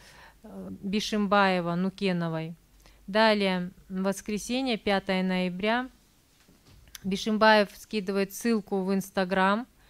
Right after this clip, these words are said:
Далее, а, видео с зала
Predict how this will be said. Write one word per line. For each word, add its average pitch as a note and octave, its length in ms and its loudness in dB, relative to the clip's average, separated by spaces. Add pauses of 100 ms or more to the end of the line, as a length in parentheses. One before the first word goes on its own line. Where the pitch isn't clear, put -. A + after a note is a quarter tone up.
(360)
Далее, G3 680 2 (600)
а, F#3 680 -2
видео F#3+ 680 2
с F#3+ 580 0
зала F3+ 640 2